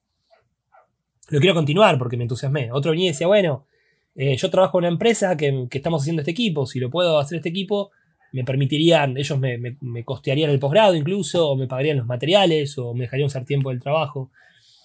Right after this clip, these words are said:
Eh, otro decía, "Bueno, quiero hacer un emprendimiento", bueno, lo que fuera. Y eso lo, lo hacía ya desde el principio, al comenzar el posgrado, lo, lo empezaban ese proyecto.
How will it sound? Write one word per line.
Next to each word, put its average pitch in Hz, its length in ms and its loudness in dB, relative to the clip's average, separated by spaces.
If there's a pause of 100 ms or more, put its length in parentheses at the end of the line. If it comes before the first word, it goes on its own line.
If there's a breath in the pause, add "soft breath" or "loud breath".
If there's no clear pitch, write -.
(260 soft breath)
Eh, 123 380 -2
otro 147 220 -2
decía, 147 200 0
"Bueno, 160 280 0
quiero 151 160 -4
hacer 143 120 -8
un 151 60 -2
emprendimiento", 143 720 -2
bueno, 131 220 -4
lo 143 80 -2
que 160 80 -2
fuera. 131 280 -4 (680 soft breath)
Y 165 140 2
eso 233 180 0
lo, 170 320 -2 (120)
lo 143 160 -2 (140)
hacía 202 320 2
ya 196 180 2
desde 175 120 2
el 156 80 0
principio, 147 680 -4 (220)
al 131 60 -10
comenzar 143 400 4
el 165 100 2
posgrado, 127 380 -2
lo, 113 120 -10
lo 120 80 -6
empezaban 131 400 -2
ese 120 140 -6
proyecto. 113 480 -12